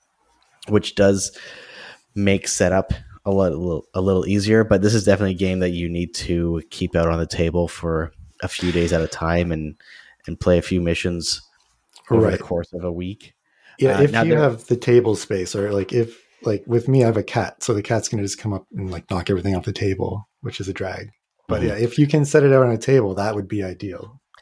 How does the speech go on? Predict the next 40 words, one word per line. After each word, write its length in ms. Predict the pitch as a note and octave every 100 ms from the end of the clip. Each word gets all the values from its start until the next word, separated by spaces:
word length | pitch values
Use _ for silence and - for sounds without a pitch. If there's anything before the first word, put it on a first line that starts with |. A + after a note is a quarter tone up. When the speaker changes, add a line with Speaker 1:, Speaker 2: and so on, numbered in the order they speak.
| - - -
Speaker 1:
So 180 | - C3
there 220 | B2+ C3
is 380 | A#2+ D3 D#3+ C3
actually, 260 | G#2+ A#2+ A#2
Sean, 340 | - F#2+ F#2+
for, 400 | F2+ G#2+ G2+ G2
for 140 | F#2 G2+
someone 220 | A#2 A2
like 200 | G2+ -
you, 140 | F2
and 100 | F#2+
I 60 | G2
think, 300 | - G#2 -
uh, 80 | G2
you 220 | F#2 F#2+
were 100 | A2
there 160 | A2+ A2
when 120 | G#2
I 80 | G2+
bought 280 | F2 A2+ F#2
it. 220 | G#2+ - _ _ - - - - -
Uh, 280 | G2 F#2+ F#2
there 240 | F2+ G#2
is 560 | F2 G2 G2 F2+ - - -
a, 400 | G2 F#2+ F#2 E2 - - - - _ _ _ _ _ -
I 60 | A2+
guess 180 | D#3
it's 200 | A#3+ -
more 200 | A2+ A2+
of 60 | G#2
an 140 | F#2 -
entry 460 | G#2 G#2 - G#2+
level 560 | G2+ G2 F#2+ F#2 F#2 F2+
or 120 | F#2+ F2+
beginner 460 | E2+ F2 F#2+ G2
friendly 640 | F2+ - F#2 F2+ F#2 F2 D#2+
version 440 | E2 E2+ E2 D#2+
of 100 | D#2
the 100 | E2
game. 400 | D#2+ D#2+ D#2+ D2+